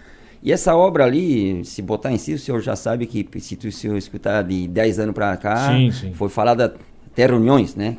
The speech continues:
Speaker 1: A sil, acho que até ontem, não sei se ele falou alguma coisa, mas seis anos atrás foi feita uma, a sil convocou gen-, a deputados, foi feito
Speaker 2: Uhum.
Speaker 1: tipo um, um coisa no salão da igreja do bairro São Pedro,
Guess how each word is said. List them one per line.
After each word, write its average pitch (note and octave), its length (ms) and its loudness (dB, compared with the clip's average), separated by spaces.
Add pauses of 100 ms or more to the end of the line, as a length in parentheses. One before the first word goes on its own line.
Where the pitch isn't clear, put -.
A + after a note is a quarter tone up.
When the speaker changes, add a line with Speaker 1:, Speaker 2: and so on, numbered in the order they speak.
Speaker 1:
A F#2 100 -6
sil, B2 240 -2
acho A2+ 140 0
que - 40 -20
até A2 160 -2
ontem, A#2+ 220 -2
não G#2 80 -2
sei G2+ 140 -8
se A2 80 -4
ele - 80 -8
falou G#2 160 -2
alguma G2 180 -2
coisa, B2+ 400 -2 (320)
mas G#2 240 -2
seis A#2+ 300 -2
anos A#2 160 0
atrás A#2 240 0
foi A2 80 -10
feita A2 180 -4
uma, G2+ 640 -2 (280)
a F2 140 -8
sil A#2 400 -4
convocou G2+ 960 0
gen-, E2 380 -6
a D#2+ 420 -6
deputados, G2+ 1080 2
foi - 160 -10
feito G2 240 -6
Speaker 2:
Uhum. F2 40 -16
Speaker 1:
tipo G2 240 -4
um, F2 400 -4 (540)
um F2 80 -14
coisa G#2+ 160 -2
no A2 60 0
salão G#2+ 280 -2
da G#2+ 60 -2
igreja G#2+ 240 -2
do F#2+ 80 -6
bairro G2+ 180 0
São F#2+ 180 -4
Pedro, B2 760 4